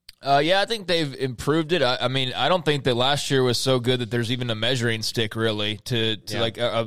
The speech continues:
Speaker 1: a huge bar to have to climb. I think to match it's pretty simple, really. So I think that at worst they,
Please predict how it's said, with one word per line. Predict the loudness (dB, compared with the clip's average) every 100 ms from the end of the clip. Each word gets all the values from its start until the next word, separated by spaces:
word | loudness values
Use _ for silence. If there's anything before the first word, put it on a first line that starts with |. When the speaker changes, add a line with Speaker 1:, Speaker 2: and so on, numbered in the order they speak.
| -4
Speaker 1:
a |
huge | -2 0 0 0
bar | 2 4 4
to | 2
have | 0 -2
to | -6
climb. | -2 0 0 0
I | -2
think | -2 -4 -2
to | -4
match | -2 -2 -2
it's | -6 -8
pretty | -4 -2 -2
simple, | -2 -4 -2 -4
really. | 0 0 0 0 -2 -8 -20 -20 -6
So | 0
I | 0
think | 0 -2
that | -2 -2
at | -2 -4
worst | 0 2 2 0
they, | -2